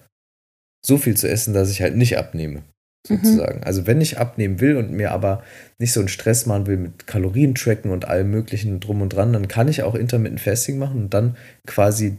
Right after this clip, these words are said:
Speaker 1: durch dieses reduzierte Zeitfenster abnehmen.
Speaker 2: Mhm.
Speaker 1: Das wäre das eine. Und der dritte Punkt, der dritte Punkt, der für mich ein bisschen dagegen spricht, ist, es ist halt nicht für alle geeignet. Also oft liest man, ja, "Mach doch Fasten, ja,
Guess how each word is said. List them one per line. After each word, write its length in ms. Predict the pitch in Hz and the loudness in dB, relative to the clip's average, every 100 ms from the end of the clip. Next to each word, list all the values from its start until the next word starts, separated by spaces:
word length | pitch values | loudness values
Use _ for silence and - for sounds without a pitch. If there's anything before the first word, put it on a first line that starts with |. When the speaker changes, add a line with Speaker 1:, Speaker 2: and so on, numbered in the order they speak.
| - | 0
Speaker 1:
durch 240 | 123 156 | 2 2
dieses 400 | - 104 101 - | -2 -4 -4 0
reduzierte 640 | 117 127 120 - 113 92 | 0 2 2 0 -4 -4
Zeitfenster 640 | - 98 101 - 104 113 - | -2 -2 -2 -2 -4 -4 -8
abnehmen. 380 | - 85 76 92 _ - | -8 -8 -10 -12 _ 0
Speaker 2:
Mhm. 360 | 214 180 196 196 | 2 2 0 -2
Speaker 1:
Das 200 | - - | -8 -6
wäre 120 | 87 117 _ | -8 -8 _
das 160 | - - | -10 -8
eine. 320 | - 123 160 - - - - _ | -4 -4 -4 -8 -18 -18 -18 _
Und 320 | - 123 123 120 - | 0 2 2 -2 -2
der 80 | 120 | 2
dritte 300 | 117 135 165 | 4 4 2
Punkt, 320 | 160 156 160 | 0 0 4
der 80 | 123 | 2
dritte 480 | 101 131 135 127 - - | 2 0 2 0 -2 -10
Punkt, 220 | - 123 | -4 0
der 80 | 117 | 0
für 100 | - | 0
mich 160 | 113 139 | -2 0
ein 100 | 123 | -2
bisschen 240 | 123 120 | 0 0
dagegen 340 | 104 98 107 | 0 -2 -4
spricht, 280 | 113 - 113 | -6 -6 -8
ist, 160 | - 117 | -6 -8
es 160 | 110 | -6
ist 240 | - - 117 | -6 -4 0
halt 180 | 110 104 | 0 2
nicht 220 | 120 - | -2 0
für 160 | - | -4
alle 220 | - 117 101 | 2 2 2
geeignet. 600 | 98 101 110 - - - - - - | 0 0 0 -2 -12 -12 -20 -20 -10
Also 240 | - 107 - | -2 0 0
oft 220 | 123 - _ _ - | 0 -4 _ _ -6
liest 240 | 123 - | -4 -2
man, 220 | 120 107 | 0 2
ja, 100 | 98 | 2
"Mach 200 | 92 117 | 2 0
doch 140 | 127 127 | -2 -4
Fasten, 460 | - 139 - 113 | -2 -2 -2 0
ja, 180 | 107 95 | 0 0